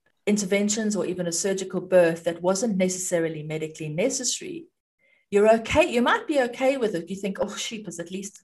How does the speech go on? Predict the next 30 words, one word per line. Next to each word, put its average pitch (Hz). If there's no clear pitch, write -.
I'm 170
okay, 160
my 147
baby's 226
okay." -
But 190
then 214
your 208
next 208
birth, 160
you 180
are 175
a 180
lot -
more 196
aware. 208
You're, 180
you're 185
going 196
to -
ask 190
a 185
lot 185
more 185
questions. 190
And 196
then, 208
as 220
you 208
say, 208